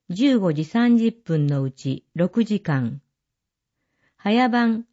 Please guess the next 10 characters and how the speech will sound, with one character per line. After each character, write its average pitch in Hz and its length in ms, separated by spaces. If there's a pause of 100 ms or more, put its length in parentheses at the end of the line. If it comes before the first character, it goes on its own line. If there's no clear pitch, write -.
な 190 180
し。 127 320 (760)
土 208 160
日 277 340
勤 214 360
務 135 240 (560)
な 208 200
し。 - 280 (920)
休 254 260
憩 226 400